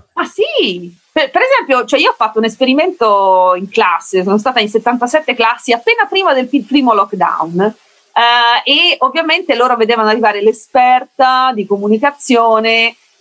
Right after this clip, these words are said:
eh, e gli chiedevo: "Ragazzi, eh, sapete cosa faremo nelle prossime due ore?" "Parleremo di cyberbullismo." Ecco, cioè, guardate, no, non parliamo di cyberbullismo, perché tanto so che sapete cos'è il cyberbullismo,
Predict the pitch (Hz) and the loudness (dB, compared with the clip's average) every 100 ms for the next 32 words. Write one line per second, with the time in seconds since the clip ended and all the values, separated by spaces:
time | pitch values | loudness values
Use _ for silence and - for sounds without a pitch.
0 | - 190 185 185 - 226 220 208 208 196 | -2 0 2 0 0 0 0 0 0 2
1 | 226 247 247 - 220 - 190 202 220 277 | 0 0 -4 0 0 0 -2 -2 0 0
2 | 285 254 220 254 277 233 214 240 254 247 | 2 0 0 0 0 0 0 0 -2 0
3 | 247 311 247 254 240 _ _ 302 262 330 | 2 2 2 0 -4 _ _ 0 2 2
4 | 311 320 311 285 302 269 208 240 196 233 | 2 2 2 2 2 0 -2 -2 0 2
5 | 226 220 196 202 214 202 - 330 359 370 | 4 4 2 2 2 0 -2 0 0 0
6 | 196 208 277 233 214 339 427 392 277 247 | -2 0 0 0 0 -2 0 0 0 -2
7 | 262 262 220 214 202 226 214 220 302 359 | -2 -2 0 0 -2 -2 -2 -2 0 0
8 | 370 262 - 262 - 240 214 214 208 202 | 0 -2 -2 -2 -4 -6 -2 0 0 0
9 | 208 214 220 202 214 247 349 233 190 220 | 0 0 0 0 0 0 -2 -2 2 0
10 | 226 | 0